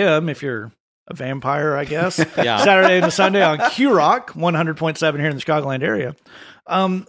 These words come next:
Speaker 1: we were, we were discussing that I did, and it was to a, a listener to the podcast. Someone emailed in the podcast. I, as I often do, if you've written in, if, if it, in our recording schedule, we, we don't record them kind of every week. So occasionally I'll say,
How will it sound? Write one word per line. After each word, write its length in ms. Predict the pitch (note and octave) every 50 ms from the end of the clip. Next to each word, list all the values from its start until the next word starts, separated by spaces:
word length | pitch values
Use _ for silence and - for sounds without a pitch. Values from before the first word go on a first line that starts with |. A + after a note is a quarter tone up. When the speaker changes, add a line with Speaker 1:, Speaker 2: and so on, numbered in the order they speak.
| _ _ -
Speaker 1:
we 140 | F#3 F#3
were, 80 | F#3 F3+
we 60 | E3 F3 F3+
were 40 | E3+
discussing 520 | D#3 D#3+ D3 - G3 G3+ G3+ G#3 F#3 E3+
that 260 | D#3+ D3 D3 D3 - _ _ _ _ _ _ _ _ _ _ _ _ _
I 80 | D#3 D#3+
did, 220 | D3+ A3 C4 B3+
and 100 | G3 F3+
it 60 | F3+
was 100 | A#3+ A3+ -
to 120 | B3+ B3
a, 200 | A3 F#3+ - -
a 40 | F#3+
listener 260 | F3+ G#3 G#3 A3 A3+ G#3+
to 60 | G#3
the 100 | F#3+ E3+
podcast. 580 | A#3 C#4 A#3+ - D3 C#3+ E3 G3 - - - _ _ -
Someone 180 | D3 E3 F3
emailed 220 | F3+ F3 F3+ F3 F3+
in 60 | F3+
the 60 | E3
podcast. 480 | D#3+ D3 D3 D3 E3 D#3+ D#3+ F3+ E3+ -
I, 180 | C3 B2+ B2 A#2 - _ _ _ _ _ _ _ _ _ _ -
as 120 | D3+ D#3+
I 80 | D#3+ D#3
often 260 | F3 F#3 E3+ F3+ D#3
do, 200 | C3+ D3 D3 D#3+
if 100 | G3 E3
you've 140 | D3 C#3 C3
written 200 | D3+ D#3+ C#3 C#3+
in, 240 | C#3 C#3 D3+ D#3+ D#3
if, 140 | C#3+ - - _
if 180 | F3+ D3+ -
it, 200 | D#3 C#3+ C3 - _ _
in 100 | - D#3+
our 100 | D3+ D3+
recording 360 | C#3 C3+ - - A#3+ A#3+ F3+ C#3
schedule, 420 | - D3+ C#3 C3 C#3+ C#3+ D#3 E3+
we, 180 | D#3 C#3+ B2+ C#3+
we 240 | - C#3+ C#3+ C3+ C3
don't 160 | D3+ E3 D#3
record 320 | D3 C#3 B2+ - D#3+ D3+ C#3
them 180 | C3+ C#3 C3+ -
kind 160 | - - D3
of 60 | C3+ C#3+
every 180 | D3 D3 C#3 C3+
week. 320 | C#3 E3 D3+ C#3 C#3+ D#3
So 140 | - C#3 B2+
occasionally 320 | B2 - D3+ D3 D3 C3+ B2+
I'll 100 | B2+ B2
say, 240 | - C3 B2 A#2+